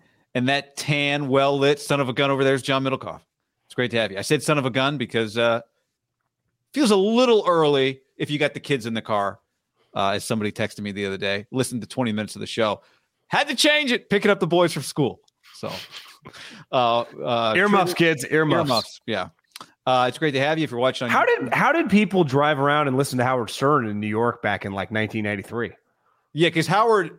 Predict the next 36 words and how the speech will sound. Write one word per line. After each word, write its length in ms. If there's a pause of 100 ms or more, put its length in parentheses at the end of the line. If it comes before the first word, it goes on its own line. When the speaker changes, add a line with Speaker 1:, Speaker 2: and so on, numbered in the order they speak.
(100)
Speaker 1:
didn't 220
drop 380
F-bombs, 560
but 160
it 60
was 120
worse. 480
Like, 200
it 40
was, 160
like, 140
insane 540
stuff, 420
right? 260 (140)
Speaker 2:
Way 160
Speaker 1:
It 40
was 100
Speaker 2:
worse. 100
Speaker 1:
porn 120
Speaker 2:
I 20
mean, 120
Speaker 1:
stars 220
Speaker 2:
women 160
w-, 260
Speaker 1:
doing 160
Speaker 2:
yeah, 160
having 220
Speaker 1:
whatever. 400
Speaker 2:
orgasms. 760
<laughs> 60
What 120
are 40
we 120
talking 320
about? 240 (1000)
Speaker 1:
Uh, 540